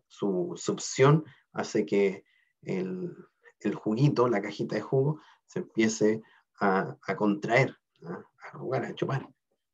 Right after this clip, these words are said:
¿ah? Entonces este respiradero nos permite eso, y también la salida de los gases. Yo tengo combustible ahí, generan gases, ¿ya? Sería,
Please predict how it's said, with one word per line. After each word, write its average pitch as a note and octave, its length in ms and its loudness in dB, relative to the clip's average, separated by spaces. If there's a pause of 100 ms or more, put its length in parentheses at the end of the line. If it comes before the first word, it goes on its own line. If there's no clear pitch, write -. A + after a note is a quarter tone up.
(120)
¿ah? G2+ 120 -8 (280)
Entonces A2 360 2
este - 180 0
respiradero C#3+ 840 4 (280)
nos G#2+ 360 -2
permite G2 440 2
eso, - 220 -12 (400)
y G#2 100 -4
también G#2 640 2
la G2+ 100 4
salida G#2+ 400 -2
de G2 100 2
los F2+ 160 -4
gases. D3 260 -2
Yo F#3 100 -4
tengo G2 280 -2
combustible A2+ 640 0
ahí, C#3 180 4
generan A2+ 480 0
gases, D3+ 400 2 (400)
¿ya? G2+ 240 -6 (360)
Sería, F#3 600 0